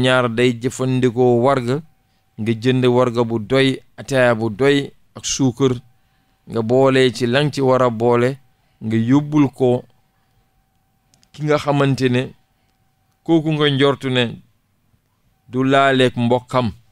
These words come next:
nga dem ci moom, ngeen daldi jëfandikoo la nga xamante ne mooy teraanga jooju. Su ko defee, waxtaan bi daldi jib, ngeen daldi sol seen dàll,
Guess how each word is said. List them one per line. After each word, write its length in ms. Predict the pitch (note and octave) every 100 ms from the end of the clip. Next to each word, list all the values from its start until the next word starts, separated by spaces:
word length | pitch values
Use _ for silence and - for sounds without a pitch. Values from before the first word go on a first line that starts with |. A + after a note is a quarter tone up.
| _ _ _ _ _ _ _ _ _ _ -
nga 260 | G#2+ G#2+
dem 300 | C3 C3+ C3
ci 160 | B2 B2+
moom, 420 | B2+ B2+ B2+ C3 - _ _ _ _ _ _ _
ngeen 300 | G#2+ A#2+ B2+
daldi 680 | B2+ C3 B2+ A#2 B2+ B2 A#2+ - _ _ _ _ _ _ _
jëfandikoo 840 | G#2+ C3 C#3+ C3+ B2 B2 B2+ B2 B2 _ _ _ _ _ _ _ _ _
la 140 | - C#3
nga 100 | C#3
xamante 480 | - C3 C3 B2+ C3
ne 100 | B2+
mooy 300 | B2 B2 B2+ B2 - -
teraanga 440 | - B2+ B2 B2 A#2+
jooju. 280 | A#2+ A#2+ A2+ C3+ _ _ _ _ _ _
Su 140 | -
ko 120 | A2
defee, 540 | B2 A#2+ B2 A#2+ A#2+ - -
waxtaan 560 | G#2+ B2+ - C3 B2+
bi 120 | B2 B2+
daldi 340 | B2+ B2 A#2+ A2+
jib, 160 | C#3 E3+ - _ _ _ _ _ -
ngeen 320 | A2 B2 B2
daldi 420 | B2 B2 G#2+ A#2 A#2 A2+
sol 240 | - B2 A#2
seen 280 | A#2+ A2+ A2+
dàll, 380 | A#2+ A#2 A2